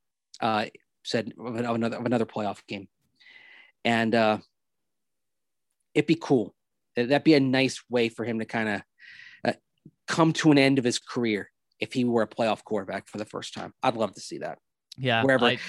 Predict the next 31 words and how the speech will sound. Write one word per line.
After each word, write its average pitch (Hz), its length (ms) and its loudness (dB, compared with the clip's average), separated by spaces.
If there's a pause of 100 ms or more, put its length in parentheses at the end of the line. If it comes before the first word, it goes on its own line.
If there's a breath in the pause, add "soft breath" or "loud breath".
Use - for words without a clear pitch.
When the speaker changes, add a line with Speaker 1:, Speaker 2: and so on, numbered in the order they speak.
(100)
Speaker 1:
And 165 80 6
that's 220 160 6
another 220 200 6
guy 175 240 8
I 151 40 8
root 151 360 4
for 135 160 4
wherever 127 380 2
he 113 80 -2
goes. 110 540 -2 (360)
But 143 100 4
I'd, 143 140 4 (400)
wherever 196 380 6
Ryan 165 240 6
Fitzpatrick 151 600 -4
lands, 131 360 -4
it'd 127 80 -16
be 139 80 -6
really 127 320 0
cool 110 300 -6 (420 soft breath)
if - 140 -6
he 131 160 4
actually 113 280 0
got 123 160 2
a 120 40 -16
chance 107 260 -6
to - 60 -10
start - 260 -4
in - 40 -14
the - 60 -16
playoffs. - 460 -14